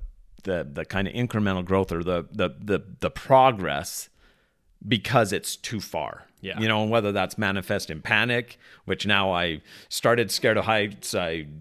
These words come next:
Speaker 1: jumped out of a plane to skydive, and now I'm even more scared of heights
Speaker 2: Yes,
Speaker 1: because I
Speaker 2: exactly.
Speaker 1: got into that panic zone, or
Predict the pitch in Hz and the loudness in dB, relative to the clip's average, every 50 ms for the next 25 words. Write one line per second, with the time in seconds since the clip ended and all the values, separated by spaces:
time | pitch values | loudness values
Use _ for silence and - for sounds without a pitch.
0 | - - - - 127 117 110 95 98 98 104 95 90 95 - - - 113 104 107 | -18 -18 -6 -2 -2 0 0 2 0 0 0 0 -2 -6 -6 -6 -4 -2 0 0
1 | 107 101 90 90 - - 117 101 104 101 104 101 101 104 92 101 98 98 92 98 | 0 -2 -2 -4 -2 2 2 4 4 4 4 4 2 2 2 2 2 2 2 2
2 | 98 101 104 104 98 95 101 110 131 151 139 120 - - - 101 98 95 85 - | 2 2 2 0 0 0 0 2 6 6 6 6 6 4 4 4 4 2 2 2
3 | 95 90 107 98 - - 113 98 117 110 104 95 101 101 104 117 113 107 95 95 | 2 2 2 2 2 0 0 2 4 2 4 4 2 2 4 4 2 2 0 -2
4 | 92 98 87 - - 107 110 104 98 90 - 101 95 95 - - 196 202 185 147 | -2 -2 -2 -2 -2 -2 -2 -2 -2 -2 -2 -2 -4 0 6 8 8 10 10 8
5 | 123 120 143 160 | 8 6 4 0